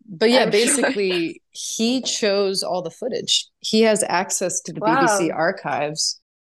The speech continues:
Speaker 1: So
Speaker 2: Oh
Speaker 1: he
Speaker 2: my goodness.
Speaker 1: actually, you know, really made the video and put it all together. And then there was, like, a big kerfuffle about getting it released. And so I just said, "We'll just play it live, and it'll be this, like,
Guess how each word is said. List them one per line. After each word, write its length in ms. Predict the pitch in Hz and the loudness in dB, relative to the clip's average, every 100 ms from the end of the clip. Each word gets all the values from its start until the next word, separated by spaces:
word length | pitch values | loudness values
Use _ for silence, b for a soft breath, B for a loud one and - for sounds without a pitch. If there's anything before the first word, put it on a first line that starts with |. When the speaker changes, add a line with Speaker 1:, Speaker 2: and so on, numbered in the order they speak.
| _ | _
Speaker 1:
So 200 | - 214 | 2 2
Speaker 2:
Oh 20 | |
Speaker 1:
he 340 | - - 262 247 | 2 2 4 6
Speaker 2:
my 140 | 196 | 4
goodness. 200 | 180 - | 0 -2
Speaker 1:
actually, 440 | 180 160 156 156 - - _ | 0 0 -2 -6 -10 -18 _
you 120 | 214 | -6
know, 120 | 185 | -4
really 240 | 160 165 165 | 2 4 4
made 220 | 160 156 | 2 -2
the 80 | 143 | -2
video 380 | 147 160 156 139 | -2 0 0 -2
and 120 | 139 | -6
put 160 | - | -4
it 60 | 151 | 0
all 120 | 135 | 0
together. 520 | - 143 127 - - - _ _ _ _ _ - | -2 0 0 0 -4 -10 _ _ _ _ _ -2
And 140 | 202 | 2
then 140 | 208 208 | 4 6
there 100 | 202 | 6
was, 160 | 196 185 | 4 2
like, 180 | 180 175 | 0 0
a 40 | |
big 260 | 165 214 208 | 2 0 2
kerfuffle 720 | 208 170 170 156 165 151 151 - _ _ _ - | -4 -2 -4 -4 -6 -6 -6 -12 _ _ _ -4
about 480 | 175 160 165 160 - - 156 | 0 4 4 4 0 -6 0
getting 300 | 185 175 170 | 2 2 0
it 140 | 165 | -4
released. 680 | 165 160 180 214 175 - - - _ _ - | -6 -2 0 0 -2 -6 -8 -16 _ _ -8
And 160 | 180 | -6
so 360 | 160 - 170 165 | -2 0 2 2
I 180 | 165 185 | 2 0
just 220 | 185 - | -2 -8
said, 140 | 175 160 | -8 -6
"We'll 120 | 180 | -6
just 220 | 170 - | -6 -8
play 220 | - 170 | -4 -2
it 100 | 160 | -2
live, 500 | 151 151 151 131 101 - _ - | -2 -2 -2 -6 -14 -20 _ -8
and 140 | 185 | -4
it'll 240 | 180 175 | 2 2
be 160 | 156 175 | 6 4
this, 300 | 170 151 - | 4 0 0
like, 320 | 156 156 - | 0 -2 -6